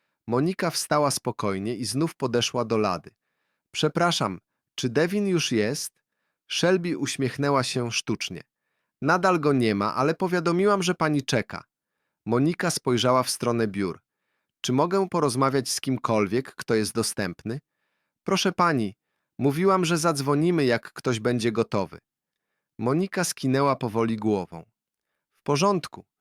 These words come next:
Odwróciła się i wróciła na miejsce, mijając parę, która właśnie weszła. Zostali natychmiast powitani i zaproszeni do biura. Mężczyzna rzucił Monice szybkie spojrzenie, po czym odwrócił wzrok.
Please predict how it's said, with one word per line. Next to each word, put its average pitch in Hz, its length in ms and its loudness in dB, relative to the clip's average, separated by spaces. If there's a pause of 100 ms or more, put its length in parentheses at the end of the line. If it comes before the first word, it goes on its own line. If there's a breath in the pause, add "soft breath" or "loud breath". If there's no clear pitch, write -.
(400)
Odwróciła 143 640 0
się - 160 -2
i 151 100 2
wróciła 135 420 0
na 139 140 2
miejsce, 127 500 0
mijając 123 560 0
parę, 101 340 -2
która 127 300 0
właśnie 127 380 -2
weszła. 98 400 -4 (480)
Zostali 160 540 0
natychmiast 143 540 -2
powitani 113 800 -2
i 127 40 -2
zaproszeni 117 640 -2
do 135 100 2
biura. 139 340 0 (560)
Mężczyzna 160 640 0
rzucił 160 340 0
Monice 135 440 0
szybkie 139 360 -2
spojrzenie, 110 680 -2 (360)
po 127 100 -2
czym 156 220 -2
odwrócił 117 540 -2
wzrok. 104 460 -4